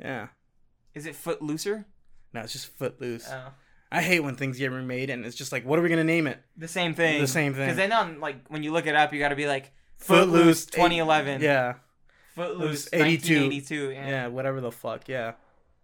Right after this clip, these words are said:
Speaker 2: You ever seen Divergent, Joseph?
Speaker 1: I don't intend to.
Speaker 2: I'll, I'll give you the rundown at some point.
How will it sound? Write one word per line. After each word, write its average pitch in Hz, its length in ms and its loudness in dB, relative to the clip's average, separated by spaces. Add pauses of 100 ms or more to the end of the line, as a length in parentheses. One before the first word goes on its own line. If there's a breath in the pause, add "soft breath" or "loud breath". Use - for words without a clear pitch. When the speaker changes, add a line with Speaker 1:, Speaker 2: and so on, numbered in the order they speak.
(520)
Speaker 2:
You - 120 -10
ever - 40 -8
seen 233 240 -14
Divergent, 254 460 -10
Joseph? 294 300 -14 (720)
Speaker 1:
I 117 200 -8 (360)
don't 123 160 -4
intend 113 340 -12
to. - 160 -16 (1600)
Speaker 2:
I'll, 143 220 -6
I'll 160 100 -2
give 143 120 -8
you 131 60 -10
the 120 60 -12
rundown 127 460 -10
at - 80 -20
some 131 180 -16
point. 127 280 -12